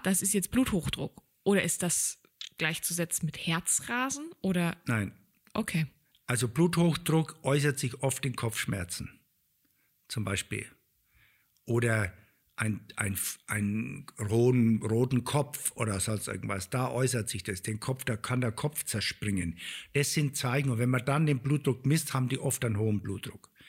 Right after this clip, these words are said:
Speaker 2: Das wären Kopfschmerzen aufgrund von Blutdrucksteigerungen. Ja? Zu niedrigem Blutdruck, das merken die Leute viel eher,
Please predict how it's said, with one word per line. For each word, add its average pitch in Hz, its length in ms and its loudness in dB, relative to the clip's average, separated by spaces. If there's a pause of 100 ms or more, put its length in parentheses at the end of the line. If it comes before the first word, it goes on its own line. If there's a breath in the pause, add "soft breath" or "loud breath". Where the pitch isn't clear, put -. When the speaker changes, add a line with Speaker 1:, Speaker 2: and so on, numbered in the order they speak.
(400 loud breath)
Speaker 2:
Das 131 200 2
wären 139 220 2
Kopfschmerzen 131 640 0
aufgrund 120 400 -2
von 113 200 0
Blutdrucksteigerungen. - 1200 -4 (560)
Ja? 151 280 0 (560 loud breath)
Zu 139 200 2
niedrigem 165 540 4
Blutdruck, 127 480 0
das 127 180 0
merken 131 300 2
die 135 60 2
Leute 123 300 2
viel 123 300 -2
eher, 135 380 2